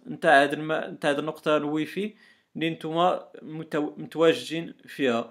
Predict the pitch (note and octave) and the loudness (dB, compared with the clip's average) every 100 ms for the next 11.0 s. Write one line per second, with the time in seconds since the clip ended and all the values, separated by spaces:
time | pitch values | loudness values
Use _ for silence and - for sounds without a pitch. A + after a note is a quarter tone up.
0 | - C#3 D3+ F3 - C3 D3+ C#3+ C#3+ C#3+ | -16 -10 -6 -6 -6 -6 -2 0 0 -2
1 | D#3+ C#3+ D3+ D3 D3 C#3+ D#3+ D3+ C#3+ C3 | -4 -2 -2 -2 -4 -2 0 0 0 -2
2 | A#2+ C3+ B2+ - C#3 C3+ C#3 C3+ C#3+ C3 | 0 -2 -2 -2 -2 0 -2 -2 -4 -2
3 | B2+ B2 C#3+ C#3 B2+ B2 C3+ B2+ D3 C#3+ | -2 -2 -6 -6 -6 -4 -6 -4 -6 -6
4 | - C3+ B2 B2 C3+ B2+ B2 A#2 B2 A#2+ | -8 -6 -4 -4 -6 -6 -6 -6 -6 -6
5 | C#3 D#3+ F3 - - _ _ _ _ D#3 | -6 -6 -8 -14 -20 _ _ _ _ -6
6 | C3+ C3 D3+ D3 D#3 C#3 C3+ C#3 C#3 C#3+ | -4 -4 -6 -2 -2 0 -2 -2 -2 -2
7 | C#3+ C#3 C#3 C3 C#3 C3+ - C#3+ C#3 B2 | 0 2 0 -2 -4 -8 -4 2 2 2
8 | - D3+ - - - _ - - C#3+ C#3 | -8 -10 -8 -10 -12 _ -20 -10 -6 -4
9 | D#3 C#3+ C#3 A#2+ C3+ C3+ C3 - C#3+ A#2+ | -2 0 0 0 -2 -2 -4 -2 -2 -2
10 | D#3+ D#3+ - - B2 B2 C3 D3 - | -6 -8 -8 -6 -4 -4 -4 -4 -8